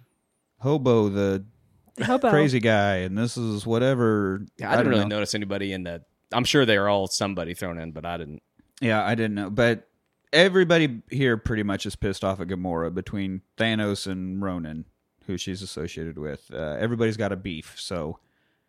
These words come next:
Speaker 1: she's definitely not safe. Uh, I do like how one guy's trying to fuck with Quill, and Groot does the old fingers up the nostrils and, like, lifts him off the ground, and the gu-,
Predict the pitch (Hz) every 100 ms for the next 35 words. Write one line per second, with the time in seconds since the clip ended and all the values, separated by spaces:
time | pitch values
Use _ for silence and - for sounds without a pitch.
0 | _ _ - - 127 117 104 101 98 90
1 | 76 87 80 78 - _ _ _ _ _
2 | _ _ _ 101 104 101 98 - 123 160
3 | 151 135 120 135 139 123 117 - 117 107
4 | 120 113 - 101 - - 127 113 107 104
5 | 104 101 101 110 110 110 98 107 110 107
6 | 101 92 120 113 113 110 104 98 95 101
7 | 113 139 135 143 - - _ - _ -
8 | 107 107 104 110 120 127 113 - 110 117
9 | - 107 101 98 107 113 120 117 - 107
10 | 101 98 104